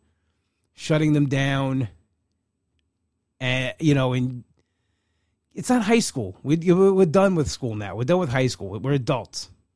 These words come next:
And I think it's time to, you know, start acting like adults a little more. And it's, it's not, you have to be in a clique.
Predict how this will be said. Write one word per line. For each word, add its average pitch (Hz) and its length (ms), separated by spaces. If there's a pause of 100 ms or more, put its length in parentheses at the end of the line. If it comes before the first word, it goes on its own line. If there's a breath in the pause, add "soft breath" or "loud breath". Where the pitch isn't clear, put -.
(560)
And 117 80
I 127 60
think 143 160
it's 143 140
time 151 300
to, 127 440 (880 loud breath)
you 151 140
know, 139 120
start 143 280
acting 135 300
like 127 120
adults 113 340
a 120 40
little 117 180
more. 117 420 (220)
And 113 540
it's, - 320
it's - 180
not, 143 240
you 143 240
have 143 140
to 160 80
be 196 60
in 190 60
a - 40
clique. - 500